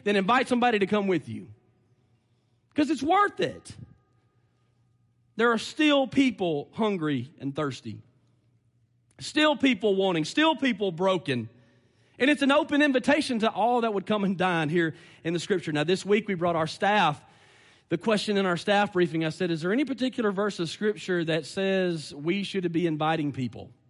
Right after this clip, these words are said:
And so as they begin to think, they were thinking like me, the principles within Scripture. Andrew in chapter, in John chapter one, verse forty-two, a follower of Jesus brought Simon to meet Jesus. A family member compelling another family member just to come and hear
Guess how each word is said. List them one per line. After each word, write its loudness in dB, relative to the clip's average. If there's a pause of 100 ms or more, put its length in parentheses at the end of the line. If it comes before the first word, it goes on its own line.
(840)
And -6
so -2
as 0
they 2
begin 0
to 2
think, 0
they 2
were 0
thinking 0
like 2
me, 2
the 0
principles -4
within -2
Scripture. -6
Andrew 0
in 0
chapter, -2 (220)
in -4
John 0
chapter -2
one, 0
verse -2
forty-two, 0 (220)
a 2
follower 2
of -2
Jesus 0
brought 0 (100)
Simon 2
to -4
meet -2
Jesus. -4 (200)
A 2
family 4
member 2 (260)
compelling 4
another 4
family 2
member 2
just -4
to -2
come 0
and 0
hear 0